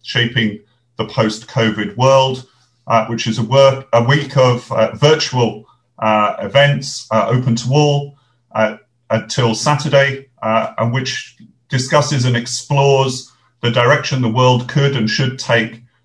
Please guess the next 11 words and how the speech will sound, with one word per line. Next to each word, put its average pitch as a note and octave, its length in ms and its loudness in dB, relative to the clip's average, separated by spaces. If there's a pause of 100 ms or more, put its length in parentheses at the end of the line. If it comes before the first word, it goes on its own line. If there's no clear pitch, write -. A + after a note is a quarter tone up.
(180)
uh, A2+ 380 4 (160)
after B2+ 380 2
the A#2 120 -6
covid A2 420 0
crisis, - 720 -2 (180)
and A#2+ 140 0
in B2 120 0
particular A2+ 520 -2
how A2 220 0
social G#2 380 -4
science, G2+ 640 -4